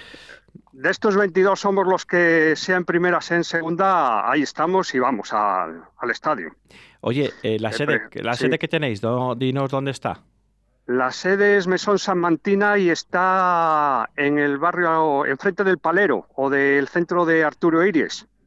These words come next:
Speaker 2: Sí,
Speaker 1: centro de salud
Speaker 2: Sa-,
Speaker 1: de Arturo
Speaker 2: Ar-,
Speaker 1: Iries,
Speaker 2: Arturo
Speaker 1: en la avenida
Speaker 2: Iries.
Speaker 1: Medina del Campo.
Speaker 2: Sí, señor, vale. Eh, el bar es Salmantina.
Speaker 1: Bar Salmantina, Mesón Salmantina, sí.
Speaker 2: Mesón Salmantina, perfecto. Hay alguna farmacia, creo recordar, ¿no? Algo así.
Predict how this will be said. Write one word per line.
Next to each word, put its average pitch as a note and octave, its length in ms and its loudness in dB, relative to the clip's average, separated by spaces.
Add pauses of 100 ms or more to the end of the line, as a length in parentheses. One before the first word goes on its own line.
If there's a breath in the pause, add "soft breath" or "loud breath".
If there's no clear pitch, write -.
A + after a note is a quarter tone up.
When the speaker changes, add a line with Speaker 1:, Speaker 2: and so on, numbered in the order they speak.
Speaker 2:
Sí, - 160 -6
Speaker 1:
centro D3 180 -2
de D3 60 0
salud D#3 300 2
Speaker 2:
Sa-, B2 80 -4
Speaker 1:
de C3 80 -2
Arturo B2+ 300 -2
Speaker 2:
Ar-, G#2 60 0
Speaker 1:
Iries, F#2 280 -10
Speaker 2:
Arturo A#2+ 260 -4
Speaker 1:
en C3+ 60 2
la C3+ 60 2
avenida E3 280 2
Speaker 2:
Iries. G3 60 0
Speaker 1:
Medina F3+ 340 2
del C#3+ 100 0
Campo. G#2 320 -6
Speaker 2:
Sí, D3 140 -6
señor, B2+ 400 -4 (120)
vale. B2 340 -6 (360 soft breath)
Eh, A#2+ 500 -4
el A2 120 -12
bar C#3+ 180 -4
es D#3+ 140 -4
Salmantina. C#3 720 -4 (760)
Speaker 1:
Bar D#3+ 160 -2
Salmantina, E3 540 0
Mesón D#3 320 0
Salmantina, D3+ 640 0
sí. B2+ 140 -10
Speaker 2:
Mesón C#3+ 260 -4
Salmantina, C3 640 -4 (100)
perfecto. A#2 580 -4
Hay B2+ 140 -6
alguna A#2+ 420 -4
farmacia, A#2 520 -6
creo A2+ 200 -4
recordar, G2+ 460 -4
¿no? B2 160 -4
Algo G#2+ 160 -4
así. G2+ 220 -10